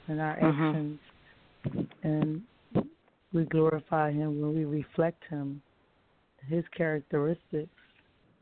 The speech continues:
Speaker 1: We glorify him when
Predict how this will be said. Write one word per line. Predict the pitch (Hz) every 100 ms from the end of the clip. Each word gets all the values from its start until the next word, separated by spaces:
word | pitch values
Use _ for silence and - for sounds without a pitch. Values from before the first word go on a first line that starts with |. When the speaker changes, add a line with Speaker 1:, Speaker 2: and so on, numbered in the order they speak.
| _ _ _ _ _ _ _ -
Speaker 1:
We | 160
glorify | 156 160 160 147 156 151
him | 143 156 151 147
when | 147 147 147